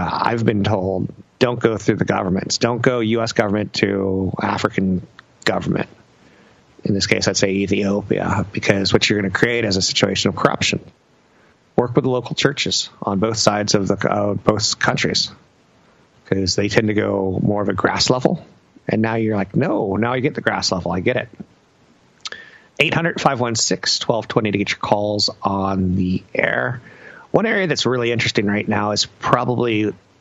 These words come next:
one of the scariest to be involved in, the emerging market stocks. We've heard our whole life, like,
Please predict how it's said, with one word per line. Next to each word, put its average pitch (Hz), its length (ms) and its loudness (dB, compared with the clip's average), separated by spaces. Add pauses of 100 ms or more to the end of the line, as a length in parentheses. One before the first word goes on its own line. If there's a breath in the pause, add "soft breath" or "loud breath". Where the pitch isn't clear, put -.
(360)
one 107 260 0
of 107 40 0
the 110 60 0
scariest 120 640 0
to 127 60 4
be 110 180 2
involved 127 520 0
in, 90 260 -4 (500)
the 110 100 0
emerging 104 360 0
market 117 320 -2
stocks. - 580 -2 (960)
We've 156 200 0
heard 151 240 2
our 127 140 0
whole 123 260 0
life, 107 420 -2
like, - 360 -6